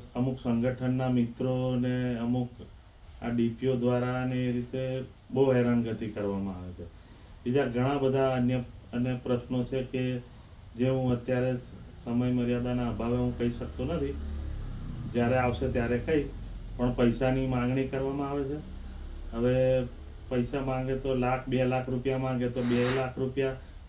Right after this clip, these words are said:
જ્યારે અમને સસ્પેન્ડ કરવામાં આવ્યા ત્યારે કંઈ પૂછીને કે અમને રૂપિયા લઈને કંઈ સસ્પેન્ડ કરવામાં નહીં આવ્યા. તો હવે જ્યારે સામાન્ય વહીવટ વિભાગનો જે ઠરાવ છે એના આધારે એમને પુનઃસ્થાપન કરવાનું રહે છે,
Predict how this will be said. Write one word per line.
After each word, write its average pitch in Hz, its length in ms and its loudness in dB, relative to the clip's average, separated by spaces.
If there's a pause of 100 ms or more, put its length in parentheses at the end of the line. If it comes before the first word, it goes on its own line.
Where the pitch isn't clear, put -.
(100)
જ્યારે 120 240 4
અમને 127 260 2
સસ્પેન્ડ 131 440 -2
કરવામાં 135 340 0
આવ્યા 139 240 2
ત્યારે 127 200 -2
કંઈ 123 140 -2
પૂછીને 127 560 0
કે 135 100 2
અમને 123 340 2
રૂપિયા 120 300 0
લઈને 127 240 -2
કંઈ 131 140 -2 (520)
સસ્પેન્ડ 127 340 0
કરવામાં 139 360 0
નહીં 151 240 2
આવ્યા. 104 200 0 (440)
તો 123 60 -2
હવે 123 200 8
જ્યારે 131 560 4 (120)
સામાન્ય 127 440 -2 (640)
વહીવટ 123 360 2
વિભાગનો 123 520 0
જે 135 140 0
ઠરાવ 127 380 -2
છે 143 220 0 (400)
એના 127 240 2
આધારે 131 300 2
એમને 127 200 4
પુનઃસ્થાપન 131 680 0
કરવાનું 131 460 2
રહે 175 140 6
છે, 104 160 0